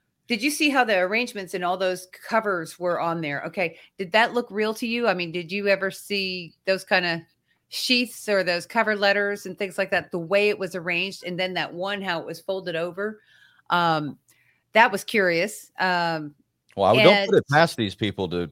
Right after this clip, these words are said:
Speaker 2: to create something. I don't,
Speaker 1: Oh,
Speaker 2: you
Speaker 1: they
Speaker 2: know, it's been
Speaker 1: staged that
Speaker 2: twenty
Speaker 1: thing.
Speaker 2: years since I've looked at any, <laughs> any kind of, any kind of documents with any kind of different covers on 'em. But I, I
Speaker 1: Mm-hmm.
Speaker 2: do, I do know that they, you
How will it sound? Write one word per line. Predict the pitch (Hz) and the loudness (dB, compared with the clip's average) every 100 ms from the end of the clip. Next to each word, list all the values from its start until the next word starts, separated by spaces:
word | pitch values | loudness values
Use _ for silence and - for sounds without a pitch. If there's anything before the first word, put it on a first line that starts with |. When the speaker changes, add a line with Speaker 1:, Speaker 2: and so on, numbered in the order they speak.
| - | -8
Speaker 2:
to | 101 87 80 | -6 -6 -8
create | - 87 101 170 | -6 0 2 2
something. | - 80 82 82 | -2 -6 -4 0
I | 113 | 2
don't, | 120 107 | 4 2
Speaker 1:
Oh, | |
Speaker 2:
you | 190 | 4
Speaker 1:
they | 226 | 2
Speaker 2:
know, | 92 | 2
it's | |
been | - 214 202 | 0 0 2
Speaker 1:
staged | 180 | 0
that | |
Speaker 2:
twenty | 165 92 | -2 0
Speaker 1:
thing. | 95 | 0
Speaker 2:
years | 101 90 | -2 -2
since | 92 82 | -8 -2
I've | 90 80 | 0 0
looked | 87 - | -4 -4
at | 87 | -4
any, | 87 95 - | -2 -4 -12
<laughs> | - - | -20 -8
any | - - | -6 -6
kind | - 127 | 2 2
of, | 104 - - 147 | 2 -4 -16 -8
any | 110 110 | -2 -2
kind | 123 104 | 0 0
of | 95 | 0
documents | 98 98 98 92 92 - | 2 2 2 -2 -4 -4
with | 95 | -4
any | 90 87 | -2 -2
kind | 101 90 | -2 0
of | |
different | 95 92 82 | -2 -4 -2
covers | 104 98 87 85 | 0 2 0 -2
on | 82 | -2
'em. | 82 | -2
But | 80 82 87 | -2 -2 0
I, | 90 - | -2 -2
I | 82 | -4
Speaker 1:
Mm-hmm. | 85 | -4
Speaker 2:
do, | 107 104 98 92 | -4 -4 -4 -4
I | |
do | 101 160 | 0 0
know | 135 110 | 2 0
that | 92 | 2
they, | 101 | 2
you | 92 | 2